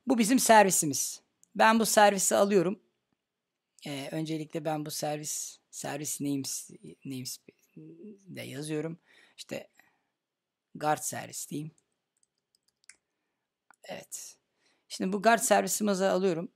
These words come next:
İlkin arkadaşlar birçok kere önce bir tanımlamam lazım. Öncelikle bir modüle tanımlayalım. Sırayla hepsini koyalım. Tamam mı? Çünkü bu bir servis, injectable.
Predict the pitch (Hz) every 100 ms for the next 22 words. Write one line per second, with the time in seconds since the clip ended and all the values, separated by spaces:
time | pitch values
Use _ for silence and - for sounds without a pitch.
0 | - 247 247 196 180 165 160 151 - 214
1 | 240 - _ _ _ 214 196 196 196 196
2 | 196 185 208 196 180 175 170 151 135 -
3 | 226 185 170 190 208 180 196 160 190 190
4 | 175 156 139 139 202 - - 214 180 143
5 | 170 175 - 165 156 139 120 - _ _
6 | _ _ - 107 117 127 _ _ _ _
7 | _ _ _ _ _ _ _ _ _ _
8 | _ _ _ - 143 147 165 - 160 135
9 | 135 - 160 151 151 - 110 131